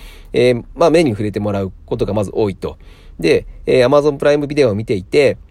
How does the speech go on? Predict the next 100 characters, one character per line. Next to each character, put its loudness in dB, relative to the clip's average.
あ、 0
エ 2
ヌ 2
エ 2
イ -2
チ -14
ケ 0
ー -2
も 0
あ 0
る -4
ん -6
だ -6
と、 -10
エ -4
ヌ 0
エ 0
イ 0
チ -14
ケ -2
ー 0
の -4
コ -6
ン -2
テ -2
ン -10
ツ -16
も 2
あ 2
る -2
ん -6
だ、 0
あ、 2
有 0
料 2
だ 2
け -2
ど -4
入 -4
っ -16
て -6
み 0
よ 4
う -4
か 0
な 2
っ -16
て -6
思 0
う 0
人 0
は 2
お -6
そ 2
ら 2
く -2
多 0
い -6
と -6
い -6
う -6
ふ -4
う -4
に -4
思 -8
い -8
ま -8
す。 -18
は -8
い。 -12
で、 2
え -6
ー、 -4
そ -6
こ 0
で 2
い -4
ざ 2
課 -4
金 0
を -2
し -4
よ 4
う 0
と -10
思 -6
っ -8
た -8
時 -14
に -14
で -12
す -16
ね、 -4
え 0
ー、 -10
こ -4
れ 6
を、 2
ま 0
あ、 -2